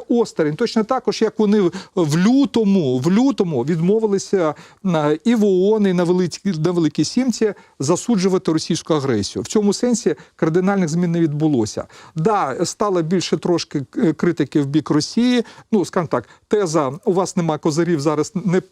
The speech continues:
по відношенню до нас, а по відношенню до Росії Трампом використовується.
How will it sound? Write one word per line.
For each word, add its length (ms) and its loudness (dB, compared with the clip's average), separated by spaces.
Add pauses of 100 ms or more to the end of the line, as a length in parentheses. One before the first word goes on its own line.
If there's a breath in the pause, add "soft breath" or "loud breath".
(320)
по 120 0
відношенню 420 -2
до 120 0
нас, 260 -2
а 60 -2
по 140 0
відношенню 460 -2
до 140 0
Росії 380 0
Трампом 420 0
використовується. 840 -2